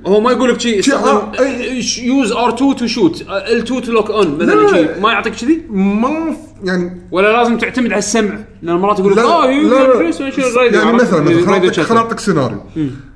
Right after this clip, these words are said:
Speaker 2: ن-، طلع لي سويت، وصلت رانك معين، كان يتبطل لي إني أقدر الحين أنقي طيارة تانك. أوه، في تانك، في كلاسات. أوكي، خلينا ننقي التانك. طبعًا على ما عرفت شلون نقيته، آه، عبثت، عبثت شوي بالمنيو. أوه، عرفت شلون أنقيه.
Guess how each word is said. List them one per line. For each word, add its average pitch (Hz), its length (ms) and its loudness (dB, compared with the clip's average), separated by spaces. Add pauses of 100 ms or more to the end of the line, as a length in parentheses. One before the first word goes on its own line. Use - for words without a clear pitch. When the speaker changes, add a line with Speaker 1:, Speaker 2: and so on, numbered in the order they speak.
(240)
Speaker 2:
ن-، 151 140 -10 (360)
طلع 220 200 0
لي 247 380 -2
سويت، 220 340 0
وصلت 226 380 -4
رانك 220 200 -6
معين، 247 240 0
كان 247 120 2
يتبطل 226 360 -2
لي 269 60 0
إني 240 160 0
أقدر 233 260 0
الحين 233 180 -2
أنقي 208 520 -2
طيارة 208 340 -2
تانك. 156 400 -6 (520)
أوه، 226 420 -2 (200)
في 139 140 -6
تانك، 185 440 -2
في 180 160 -4
كلاسات. 175 440 -4 (400)
أوكي، - 160 -2
خلينا 311 240 0
ننقي 277 140 -2
التانك. 220 380 0 (120)
طبعًا 190 240 -2
على 190 160 -2
ما 196 80 -2
عرفت 208 220 -2
شلون 196 240 -4
نقيته، 208 420 0
آه، 233 120 -4 (420)
عبثت، 160 640 -2
عبثت 175 300 -6
شوي 190 180 -4
بالمنيو. 190 340 -4
أوه، 185 140 0
عرفت 185 240 -2
شلون 160 280 0
أنقيه. 120 240 -4